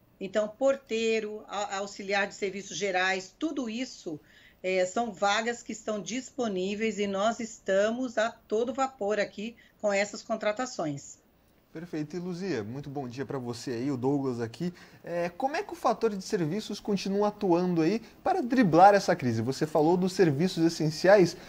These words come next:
Speaker 2: mas de que
Speaker 1: Isso.
Speaker 2: outras maneiras aí o Grupo Ouro, que é um grupo que reúne portaria, setor de serviços que você acabou de citar aí, é, dribla essa crise? E tem algum, alguma receita do bolo?
Speaker 1: Olha, Douglas, é, a gente tá fazendo tudo com muito cuidado, claro, com todas as prevenções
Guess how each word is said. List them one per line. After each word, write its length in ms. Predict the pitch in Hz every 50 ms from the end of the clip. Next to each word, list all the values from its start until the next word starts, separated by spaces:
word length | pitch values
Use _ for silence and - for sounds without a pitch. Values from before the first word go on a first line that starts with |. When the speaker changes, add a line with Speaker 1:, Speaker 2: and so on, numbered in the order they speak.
| - - -
Speaker 2:
mas 220 | - 196 214 208 196
de 80 | 226
que 60 | 185
Speaker 1:
Isso. 140 | 170 - 233
Speaker 2:
outras 300 | 247 262 - 262 262 240
maneiras 500 | 240 240 208 175 175 190 202 185 180 165
aí 140 | 185 185 190
o 80 | 185 175
Grupo 360 | 165 185 190 180 - 170 160
Ouro, 300 | 160 175 190 185 165 165
que 120 | 170 202
é 20 | 196
um 220 | 190 185 185 185
grupo 360 | 160 143 165 170 185 170 170
que 120 | - - 185
reúne 460 | 180 170 170 170 170 170 165 147 139 - - - -
portaria, 560 | - 240 214 190 - 156 127 135 180 190 170
setor 300 | 160 - 220 196 226 220
de 80 | 208 -
serviços 340 | - 208 175 165 185 175 -
que 80 | -
você 220 | 180 170 175 - 190
acabou 320 | 175 - 165 156 160 175
de 60 | 165
citar 380 | - - - 160 147 - 175 165
aí, 180 | 165 196 214 - - - - - -
é, 200 | - 175 196 196
dribla 500 | 175 160 156 156 208 254 285 254 247 247
essa 220 | 226 220 - 185 156
crise? 400 | - - 170 185 190 156 139 135
E 60 | 135
tem 140 | 143 220 247
algum, 360 | 247 226 208 214 202 180 170
alguma 240 | 143 160 170 180 165
receita 480 | 165 151 - - - 190 196 180 180 139
do 80 | 135
bolo? 420 | 131 147 190 208 175 127 117 113 113 - - - - - _ - _ _ _ _ _ _ _ _ _ _ _ _ _
Speaker 1:
Olha, 300 | - 175 180 180 175 165
Douglas, 560 | 156 151 165 165 160 151 156 151 151 147 - -
é, 420 | - 180 175 170 165 165 160 -
a 60 | - 165
gente 240 | 165 196 208 -
tá 160 | - 220 208 202
fazendo 380 | - 214 190 196 208 196 196
tudo 300 | 196 - 233 226 220 220
com 100 | - 220
muito 400 | 214 208 208 220 247 262 - 262
cuidado, 540 | 247 - 240 208 165 156 156 156 160 151 151
claro, 400 | - - 190 165 156 151 151 151
com 180 | - 165 160 151
todas 460 | - 214 226 233 247 226 214 196 202
as 180 | 202 190 -
prevenções 840 | - - 208 214 190 196 185 160 - - - 226 233 240 233 226 -